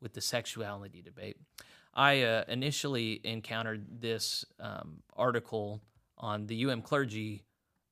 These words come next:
uh, Facebook page, and I didn't respond well to do it, to it. I anticipated some of the arguments that he made, and, um, <laughs> I didn't like it.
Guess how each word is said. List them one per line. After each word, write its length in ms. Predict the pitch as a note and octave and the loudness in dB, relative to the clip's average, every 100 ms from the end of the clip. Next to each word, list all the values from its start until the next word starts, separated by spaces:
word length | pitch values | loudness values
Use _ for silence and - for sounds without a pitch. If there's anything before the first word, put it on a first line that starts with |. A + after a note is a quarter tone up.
| - | -12
uh, 220 | G#2+ G#2 - - | -10 -8 -8 2
Facebook 420 | D3+ - D3 - | 2 4 0 0
page, 480 | C#3+ C3+ C3+ A#2+ - - | 0 2 2 -2 -6 -4
and 160 | G#2+ | -2
I 80 | G#2+ | 2
didn't 220 | A2 D3 | 2 2
respond 500 | A#2+ - B2+ B2 A2 | -2 -2 2 2 2
well 180 | A2 G#2+ | 0 0
to 100 | - | -2
do 120 | G#2+ | -2
it, 200 | G#2+ - | -2 -4
to 160 | - B2 | -4 0
it. 140 | G#2+ - | 0 2
I 120 | A#2+ | 0
anticipated 720 | A#2+ - D3 A#2 C3+ A#2+ A2 | 0 -2 -4 -2 -2 -2 -2
some 200 | - A#2 | 0 2
of 100 | C#3 | 2
the 120 | B2+ B2 | 0 0
arguments 500 | A#2+ A2+ A#2 A2+ - | 0 -2 -6 -8 -6
that 120 | A2 | -4
he 80 | A2 | -4
made, 400 | G#2 G#2+ A2 - _ _ _ _ - | -2 -4 -6 -10 _ _ _ _ -6
and, 460 | A2 G2 G2+ G2+ G#2 | -4 -4 -4 -8 -8
um, 340 | G2 F#2+ F#2+ - - | -8 -10 -14 -16 -8
<laughs> 100 | C#3 - - G5 - - - - - - | -8 -8 -12 -10 -10 -12 -16 -16 -6 6
I 60 | |
didn't 200 | D#3+ E3+ | 8 8
like 180 | D#3+ | 6
it. 80 | B2 | 4